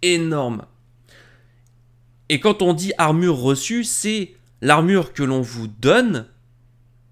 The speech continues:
mais c'est aussi l'armure que vous vous donnez vous-même. Donc vous comprenez que là, forcément, armure sanguine devient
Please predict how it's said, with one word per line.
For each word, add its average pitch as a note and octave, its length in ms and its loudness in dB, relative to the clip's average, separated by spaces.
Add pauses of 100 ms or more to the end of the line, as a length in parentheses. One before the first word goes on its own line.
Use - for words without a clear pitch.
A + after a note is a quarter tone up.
(1040)
mais B2+ 120 4
c'est C3+ 160 0
aussi C#3 260 0
l'armure F3+ 400 4
que D#3 80 -4
vous C#3+ 140 -2
vous C#3+ 160 -2
donnez E3+ 260 -2
vous-même. G3+ 640 -8 (3500)
Donc A#2 120 -8
vous C#3 100 -4
comprenez D3 520 -4
que - 120 -10
là, D3 280 -4
forcément, D3+ 680 -8 (580)
armure C#3 380 0
sanguine C3 540 -2
devient B2 500 -4